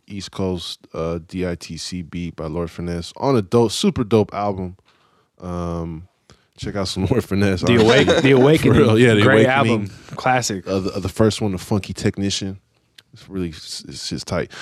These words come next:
Speaker 1: But, um, it was kinda weird that I, I
Speaker 2: Nah,
Speaker 1: get
Speaker 2: it's not off The Funky Tech-, it's
Speaker 1: No,
Speaker 2: not
Speaker 1: no, I know. The fir-,
Speaker 2: Oh, okay,
Speaker 1: the one
Speaker 2: okay.
Speaker 1: before that album is The Funky Technician.
Speaker 2: Both great albums.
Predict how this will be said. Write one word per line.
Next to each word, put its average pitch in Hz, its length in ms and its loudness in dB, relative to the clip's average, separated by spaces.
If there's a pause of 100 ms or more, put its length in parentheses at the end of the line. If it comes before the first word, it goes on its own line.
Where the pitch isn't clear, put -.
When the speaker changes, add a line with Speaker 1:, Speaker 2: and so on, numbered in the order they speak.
(160)
Speaker 1:
But, 120 240 6
um, 113 480 4 (100)
it 151 100 6
was 156 120 8
kinda 180 240 4
weird 165 320 4
that 139 140 0
I, 143 240 2
I 120 40 0
Speaker 2:
Nah, 147 180 2
Speaker 1:
get 160 80 6
Speaker 2:
it's 170 80 6
not 170 120 2
off 160 180 0
The 110 100 -4
Funky 104 260 -4
Tech-, 98 200 -6
it's 131 100 0
Speaker 1:
No, 175 100 8
Speaker 2:
not 170 40 6
Speaker 1:
no, 160 80 6
I 127 100 6
know. 117 200 2
The 98 80 0
fir-, 104 100 -4
Speaker 2:
Oh, - 80 4
okay, 107 40 0
Speaker 1:
the 117 80 0
one 123 140 4
Speaker 2:
okay. 101 100 -2
Speaker 1:
before 95 460 0 (180)
that 95 140 0
album 85 320 -2
is 80 100 -8
The 80 80 -16
Funky 85 240 -10
Technician. 87 140 -6 (120)
Speaker 2:
Both 117 120 -2
great 110 200 2
albums. 98 300 -2